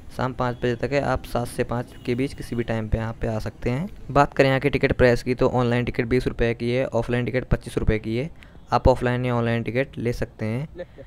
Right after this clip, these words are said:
दोस्तों, हम जिस ब्रिज से अंदर जाते हैं किले की ओर और मकबरे की ओर, ये दोनों ब्रिज पहले आपस में जुड़ी हुई थी, अभी तो यहाँ पे रोड बन चुका है, लेकिन ये पहले आपस में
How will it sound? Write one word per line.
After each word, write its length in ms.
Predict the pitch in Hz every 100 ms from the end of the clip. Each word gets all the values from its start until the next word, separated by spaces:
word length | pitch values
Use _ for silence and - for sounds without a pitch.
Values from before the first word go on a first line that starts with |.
| - - - -
दोस्तों, 280 | 135 147 170
हम 80 | 165
जिस 200 | 156 135
ब्रिज 260 | 135 147
से 140 | - 156
अंदर 300 | 131 131 139
जाते 220 | 127 123
हैं 80 | 127
किले 200 | 127 127
की 160 | 131 123
ओर 180 | 135 -
और 200 | 127 131
मकबरे 380 | 123 110 120 123
की 140 | 120
ओर, 200 | 127 151 - - - -
ये 140 | 139
दोनों 260 | 135 131 135
ब्रिज 160 | 139 -
पहले 220 | 131 127
आपस 300 | 123 131 135
में 80 | 123
जुड़ी 200 | 123 127
हुई 160 | 120
थी, 120 | 127 120
अभी 240 | 120 123
तो 120 | 117
यहाँ 160 | 123 117
पे 160 | 123
रोड 200 | 117 123
बन 140 | 113 113
चुका 220 | 107 107
है, 200 | 110 165 - - - -
लेकिन 240 | 120 127 131
ये 60 | -
पहले 240 | 117 117
आपस 280 | 113 139 -
में 140 | 143